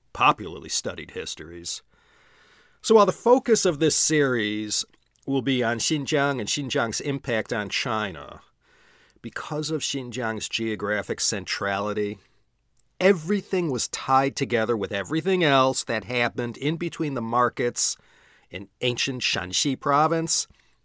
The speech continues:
and the empires of Rome, Persia, and every small and great Central Asian kingdom in between.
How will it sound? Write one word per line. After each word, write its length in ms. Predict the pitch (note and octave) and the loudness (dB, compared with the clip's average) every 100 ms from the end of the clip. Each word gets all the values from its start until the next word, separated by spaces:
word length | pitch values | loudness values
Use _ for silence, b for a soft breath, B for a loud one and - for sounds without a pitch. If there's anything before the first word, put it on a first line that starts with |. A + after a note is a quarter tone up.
| _ - | _ -12
and 120 | F#2+ | -4
the 120 | A2 | 0
empires 580 | C3 - B2+ A#2 A#2 G2 | 0 0 2 2 2 -2
of 120 | F2+ | -4
Rome, 560 | G#2 B2 B2 B2 A#2+ - b - | 2 4 4 2 -2 -8 b -2
Persia, 640 | C#3 C3 B2+ C3 A#2 A2+ | 2 4 4 2 2 0
and 120 | G2+ | -4
every 280 | G#2 - A2+ | -8 -6 -6
small 600 | - - A#2 B2 B2+ B2+ | -2 -2 0 0 2 2
and 220 | G2 F2 E2 | 0 -4 -8
great 380 | A2+ B2 A#2+ | 2 2 2
Central 540 | - - B2+ G#2+ A2+ G#2+ | -4 -4 -4 -4 -4 -2
Asian 260 | G2+ F#2+ | -4 -6
kingdom 420 | - B2 G#2+ G2 F2 | -10 -8 -4 -6 -6
in 100 | F2 | -12
between. 520 | F2 - F2 E2+ | -12 -12 -12 -12